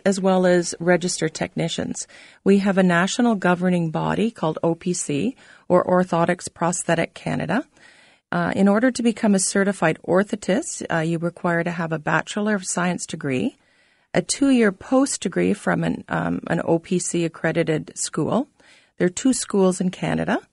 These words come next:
And after completing the school program, the candidates are required to participate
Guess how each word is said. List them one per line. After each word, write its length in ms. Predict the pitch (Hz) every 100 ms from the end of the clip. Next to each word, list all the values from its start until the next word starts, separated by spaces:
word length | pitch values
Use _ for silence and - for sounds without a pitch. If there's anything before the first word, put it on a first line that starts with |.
| _ _ _ _ _ -
And 140 | 196
after 300 | 214 226 262
completing 500 | - 233 233 208 196
the 80 | 190
school 320 | - - 196
program, 540 | 185 190 180 185 175
the 80 | 180
candidates 760 | 180 190 175 180 170 175 - -
are 120 | 180
required 520 | 170 - 175 170 170
to 120 | - -
participate 800 | 170 - 339 - 233 - 170